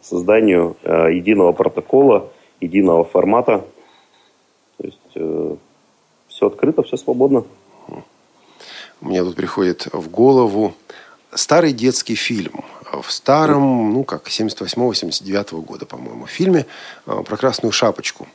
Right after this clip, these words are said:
Speaker 2: Был такой волк, который вопрошал:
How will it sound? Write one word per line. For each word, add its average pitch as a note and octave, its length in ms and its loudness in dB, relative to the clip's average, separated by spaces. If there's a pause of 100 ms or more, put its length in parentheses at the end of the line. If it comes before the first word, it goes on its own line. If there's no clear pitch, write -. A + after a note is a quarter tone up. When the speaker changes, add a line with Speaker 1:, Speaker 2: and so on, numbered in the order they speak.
(120)
Speaker 2:
Был G#2+ 160 -6
такой - 200 -6
волк, - 480 2 (840)
который F3 360 2
вопрошал: B2 640 0